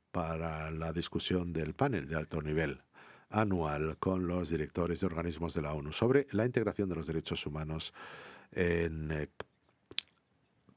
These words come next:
para el quincuagésimo octavo periodo de sesiones del Consejo, febrero dos mil veinticinco. Recuerdo que, de acuerdo con la invitación hecha en el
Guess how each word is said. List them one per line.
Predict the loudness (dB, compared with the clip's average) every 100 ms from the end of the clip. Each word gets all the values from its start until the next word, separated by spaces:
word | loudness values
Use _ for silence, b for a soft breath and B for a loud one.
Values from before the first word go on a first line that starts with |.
| _
para | 6 6 4 0
el | 2 2 0 -4
quincuagésimo | -4 -2 -2 -2 -2
octavo | 0 2 2 -2
periodo | -2 -2
de |
sesiones | -4 -4 -4 -6
del | -8 -8
Consejo, | -8 -6 -8 -10 -12 -14 -16
febrero | 0 4 6 6 4
dos | 0 0
mil | 0
veinticinco. | 0 -2 -6 -6 -4 -2
Recuerdo | 0 4 4 4 2
que, |
de | 2
acuerdo | 0 0 -2
con | -2 -2
la |
invitación | -2 -2 0 4 4 4
hecha | 0 0
en | -2
el | -4